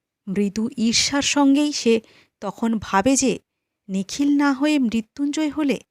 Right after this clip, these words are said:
মন্দ ছিল না। মৃত্যুঞ্জয়ের রকম দেখেই নিখিল অনুমান করতে পারল বড় একটা সমস্যার সঙ্গে তার সংঘর্ষ হয়েছে এবং সার্সিতে আটকানো মৌমাছির মতো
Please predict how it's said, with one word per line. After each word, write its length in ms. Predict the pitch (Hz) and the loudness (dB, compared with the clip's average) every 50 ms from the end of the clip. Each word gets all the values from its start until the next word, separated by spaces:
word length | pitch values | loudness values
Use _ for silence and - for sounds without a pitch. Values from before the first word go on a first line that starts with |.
| _ _ _ _ _ _ - | _ _ _ _ _ _ -8
মন্দ 340 | 247 247 262 277 269 262 247 | -4 -2 -2 -2 -2 -2 -4
ছিল 320 | - - - 160 151 147 | -6 -6 -6 -6 -6 -6
না। 180 | 143 - - - _ _ _ _ _ _ _ _ _ _ _ - | -8 -10 -12 -18 _ _ _ _ _ _ _ _ _ _ _ -4
মৃত্যুঞ্জয়ের 720 | 240 247 294 311 - - 370 370 359 359 359 370 370 349 285 | -2 0 0 0 0 -2 -2 -2 0 2 2 4 4 4 4
রকম 400 | 220 214 208 - 294 285 277 269 | 4 4 4 4 2 2 2 2
দেখেই 380 | 294 285 269 - 311 311 311 | 0 -2 -2 -2 0 0 2
নিখিল 400 | 302 254 226 220 - - 262 254 - - | 2 2 0 0 0 0 0 0 0 -2
অনুমান 460 | 220 226 226 226 247 247 277 285 269 | -4 -2 -2 -2 0 0 0 0 -2
করতে 360 | - - 285 277 - - 277 | 0 0 -2 -2 -2 -4 -8
পারল 440 | - - 269 269 269 262 254 180 - - _ _ _ _ _ _ - 202 | -4 -2 -2 -2 0 0 0 -2 -2 -6 _ _ _ _ _ _ -10 -4
বড় 320 | 196 208 220 226 247 262 254 | -2 -2 -2 -2 -2 -4 -6
একটা 220 | 254 _ - 262 | -6 _ -10 -10
সমস্যার 640 | 233 - - - 190 196 220 233 - - - 254 | -8 -8 -6 -6 -4 -4 -4 -6 -6 -6 -6 -6
সঙ্গে 360 | 247 - - 254 247 240 247 247 | -6 -6 -4 -4 -4 -4 -4 -4
তার 140 | - 247 | -4 -4
সংঘর্ষ 720 | 240 - - - 208 208 220 226 214 - 247 233 - - 220 | -6 -6 -4 -2 0 0 0 -2 -2 -4 -4 -4 -4 -4 -4
হয়েছে 480 | 180 165 170 170 160 - - 160 156 - _ _ _ _ _ _ _ _ _ _ _ | -4 -2 -2 -2 0 0 -2 -2 -4 -8 _ _ _ _ _ _ _ _ _ _ _
এবং 300 | - 175 175 185 190 190 185 - - - - - | -10 -8 -6 -4 -4 -6 -6 -10 -14 -20 -12 -4
সার্সিতে 760 | - - - - 226 240 - - - - 285 277 - 294 | -2 -2 -2 0 -2 -2 -2 -4 -4 -4 -6 -6 -6 -4
আটকানো 500 | 269 214 190 - - - 262 254 240 254 | -4 -4 -4 -6 -6 -4 -2 -2 0 0
মৌমাছির 680 | 240 214 196 202 220 226 226 247 247 247 - - 277 262 | 0 -2 -2 -2 -2 0 0 0 -2 -2 -2 -2 0 0
মতো 360 | 254 262 254 - - 202 - | 2 0 0 -2 -4 -10 -10